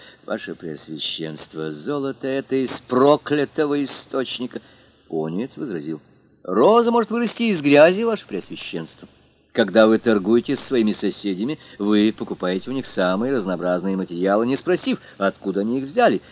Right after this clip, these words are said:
Из прекрасных машин, благословленных вашими добрыми предками, или у каких-нибудь космических бродяг.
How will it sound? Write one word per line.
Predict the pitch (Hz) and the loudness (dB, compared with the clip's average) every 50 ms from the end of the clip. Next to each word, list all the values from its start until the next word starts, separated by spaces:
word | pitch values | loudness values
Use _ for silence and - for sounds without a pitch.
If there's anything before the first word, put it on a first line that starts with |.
| - | -4
Из | - 113 - | -4 -4 0
прекрасных | - 131 131 - - 131 165 180 - - - 123 110 - - | 2 2 2 4 6 8 8 8 6 4 0 -2 -2 0 0
машин, | 117 117 107 - - 143 135 156 175 170 - - - - _ _ _ - | 0 0 0 0 0 0 0 0 0 -4 -10 -16 -20 -20 _ _ _ -6
благословленных | - 196 226 208 - - 120 110 104 104 107 110 110 117 120 131 143 147 143 - | 0 0 0 0 0 0 2 4 4 6 6 8 8 6 6 4 2 0 0 0
вашими | 113 107 101 - 104 98 92 | 2 2 2 2 0 -2 0
добрыми | 104 104 95 101 101 98 | 0 0 0 0 -2 -2
предками, | 92 - 92 95 98 104 107 - - 156 170 165 - _ _ _ _ - | -2 -2 0 2 4 4 2 2 -2 -6 -6 -8 -12 _ _ _ _ -4
или | 98 95 95 92 92 92 92 92 92 90 92 | 0 0 2 2 2 2 4 4 2 2 0
у | 90 | 0
каких-нибудь | - - - - - 98 92 - | -4 -8 -14 -12 -8 -8 -6 -4
космических | - 104 - 107 101 - - - 110 98 | -4 -6 -4 -4 -6 -8 -8 -8 -8 -4
бродяг. | 85 101 107 110 160 240 220 - | 0 0 0 4 4 2 2 2